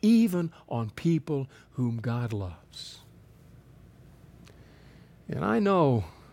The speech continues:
that God specializes in red dirt shirts. Just ask Joseph from pit to pinnacle.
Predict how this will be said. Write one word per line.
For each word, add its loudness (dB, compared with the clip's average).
that -12
God 2
specializes -2
in -8
red 0
dirt -2
shirts. -8
Just -2
ask 4
Joseph 0
from -10
pit 0
to -12
pinnacle. -6